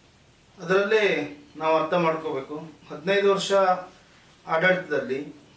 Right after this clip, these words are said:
ಯಾವುದೇ ಈ ತರದ ದ್ವೇಷದ ರಾಜಕಾರಣ ಆಗಿರ್ಬೋದು, ಅಥವಾ ಯಾರ್ದೋ ರೈತರ ಗಿಡ ಕಡಿಸುವಂತ ಕೆಲಸ ಆಗಿರ್ಬೋದು,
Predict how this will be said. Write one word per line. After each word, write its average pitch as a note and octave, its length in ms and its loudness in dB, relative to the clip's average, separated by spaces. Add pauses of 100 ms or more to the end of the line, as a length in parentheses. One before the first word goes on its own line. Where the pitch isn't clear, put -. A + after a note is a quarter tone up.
(180)
ಯಾವುದೇ F#3 460 2
ಈ F#3 60 0
ತರದ F3 680 0 (880)
ದ್ವೇಷದ E3 720 0
ರಾಜಕಾರಣ D3+ 500 -2
ಆಗಿರ್ಬೋದು, C#3+ 640 -6 (380)
ಅಥವಾ - 460 -2
ಯಾರ್ದೋ D#3+ 760 2 (520)
ರೈತರ D#3+ 320 -2 (340)
ಗಿಡ D3 140 -4
ಕಡಿಸುವಂತ D#3+ 560 -4
ಕೆಲಸ D3 320 -6
ಆಗಿರ್ಬೋದು, C3+ 760 -6